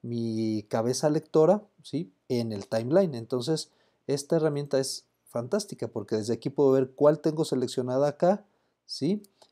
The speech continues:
Y cuál tengo seleccionada acá si cambio.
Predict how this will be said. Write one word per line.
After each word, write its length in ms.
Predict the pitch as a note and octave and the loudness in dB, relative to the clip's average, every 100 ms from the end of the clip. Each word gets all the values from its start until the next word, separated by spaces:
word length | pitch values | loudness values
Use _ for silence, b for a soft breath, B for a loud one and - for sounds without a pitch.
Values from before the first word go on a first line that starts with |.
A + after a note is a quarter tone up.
| _ | _
Y 260 | D#3 F3 _ | -4 -4 _
cuál 280 | C3+ C#3+ D#3 | 2 2 0
tengo 340 | - D#3 E3 | 0 0 0
seleccionada 840 | D3+ A2+ A2+ - A2 A2+ A#2 B2 A2 | -4 -6 -6 -6 -6 -2 -2 -2 -4
acá 320 | A2 - B2 | -10 -8 -8
si 220 | - A2 | -6 -10
cambio. 460 | - - G#2 F#2+ | -8 -8 -8 -10